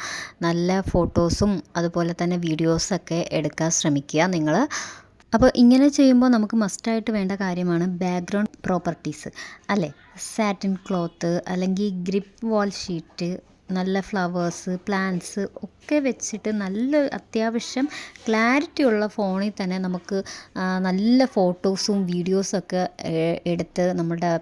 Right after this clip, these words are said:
പേജിൽ അപ്ലോഡ് ചെയ്യാൻ നിങ്ങൾ ശ്രദ്ധിക്കുക. പിന്നെ ഒരു കാര്യം എന്ന് പറയുന്നത് നിങ്ങളുടെ ബിസിനസ്സിൻ്റെ Instagram പേജിൽ നിങ്ങൾ ഇരുപത്തിനാല് മണിക്കൂറും ആക്റ്റീവ് ആവാൻ തന്നെ ശ്രമിക്കുക.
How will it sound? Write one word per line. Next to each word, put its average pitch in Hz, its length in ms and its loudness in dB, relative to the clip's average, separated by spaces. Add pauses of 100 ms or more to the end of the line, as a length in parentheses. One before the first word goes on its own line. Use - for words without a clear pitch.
പേജിൽ 170 440 0 (380)
അപ്ലോഡ് 175 340 2
ചെയ്യാൻ 170 260 2
നിങ്ങൾ 165 220 0
ശ്രദ്ധിക്കുക. 160 680 0 (500)
പിന്നെ 277 240 10
ഒരു 294 160 10
കാര്യം 208 280 8
എന്ന് 202 160 6
പറയുന്നത് 190 380 4
നിങ്ങളുടെ 190 600 4
ബിസിനസ്സിൻ്റെ 190 720 0
Instagram 185 720 0
പേജിൽ 175 400 4
നിങ്ങൾ 180 340 2 (120)
ഇരുപത്തിനാല് 202 800 4
മണിക്കൂറും 190 500 0 (180)
ആക്റ്റീവ് 208 580 0
ആവാൻ 185 460 2
തന്നെ 185 160 0
ശ്രമിക്കുക. 170 720 -2